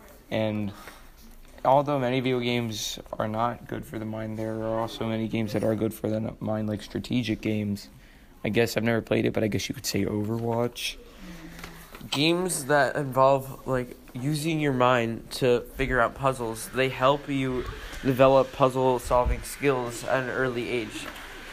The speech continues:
Speaker 2: You should be doing these at any age, but especially at an early age, they can help. And games that involve per-, first-person shooters, they can help you with your hand-eye coordination. They could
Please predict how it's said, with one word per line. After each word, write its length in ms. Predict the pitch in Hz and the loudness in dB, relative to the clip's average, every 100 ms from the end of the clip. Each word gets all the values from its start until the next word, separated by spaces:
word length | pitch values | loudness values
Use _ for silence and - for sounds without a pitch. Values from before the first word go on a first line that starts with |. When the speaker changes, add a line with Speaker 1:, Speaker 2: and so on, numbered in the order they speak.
| - 131 | -12 -8
Speaker 2:
You 60 | |
should 380 | 135 - 175 165 | -4 0 2 2
be 100 | 147 | 2
doing 340 | 139 143 143 | 4 4 2
these 360 | 131 131 135 - - 131 | 2 2 0 -2 -2 0
at 180 | 131 | 2
any 260 | 147 151 117 | 2 -2 0
age, 280 | 123 117 117 | 0 -2 -2
but 80 | 131 | -2
especially 540 | 127 143 151 160 139 | 0 2 0 0 0
at 140 | 120 107 | 0 -2
an 100 | - | -4
early 380 | 127 131 113 101 | -4 -2 -4 -4
age, 400 | 117 110 - - | -4 -6 -8 -8
they 140 | 110 | -6
can 200 | 107 110 | -6 -6
help. 220 | 110 107 - - - - - - - - - - - - - - - - - - - - - | -2 -2 -4 -14 -20 -20 -18 -18 -18 -20 -20 -20 -20 -20 -20 -20 -20 -16 -16 -16 -20 -18 -4
And 400 | 123 123 120 104 - - 117 | -2 0 -2 -6 -8 -16 -8
games 500 | 123 147 160 170 160 - - - | -2 -2 -2 -6 -8 -12 -12 -6
that 240 | 131 131 127 | 0 0 0
involve 480 | 131 127 131 - - | -2 -2 -2 -4 -8
per-, 240 | - 135 | -4 -4
first-person 760 | - 135 135 135 - 131 131 120 | 0 2 2 -2 -2 -2 -4 -8
shooters, 540 | - 143 120 117 - - | -2 -2 -2 -4 -8 -14
they 260 | 117 135 | -4 -4
can 160 | 139 139 | -2 -2
help 240 | 131 120 | -2 -2
you 120 | 131 127 | -2 -4
with 320 | 123 - - | -4 -6 -6
your 100 | 113 | -4
hand-eye 480 | 123 127 127 120 127 | -2 0 2 2 2
coordination. 720 | - 143 135 135 147 139 151 - - - - - - - | -4 -6 -6 -8 -8 -10 -12 -16 -16 -18 -18 -20 -16 -4
They 240 | 123 127 | 0 0
could 420 | 131 123 117 - | 2 2 2 -2